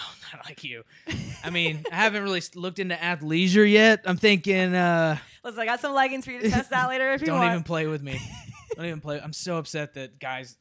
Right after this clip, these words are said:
Speaker 1: the guy legging movement hasn't caught up yet.
Speaker 2: You're like, "What? Rompers?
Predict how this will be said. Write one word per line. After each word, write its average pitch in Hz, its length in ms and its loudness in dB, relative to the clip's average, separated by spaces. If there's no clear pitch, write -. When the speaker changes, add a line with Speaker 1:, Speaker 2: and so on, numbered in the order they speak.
Speaker 1:
the 139 100 -20
guy 139 260 -8
legging 127 360 -14
movement 123 360 -12
hasn't 123 240 -12
caught 131 180 -8
up 131 160 -14
yet. 131 80 -10
Speaker 2:
You're 294 80 0
like, 285 240 0
"What? 294 460 0
Rompers? 254 960 0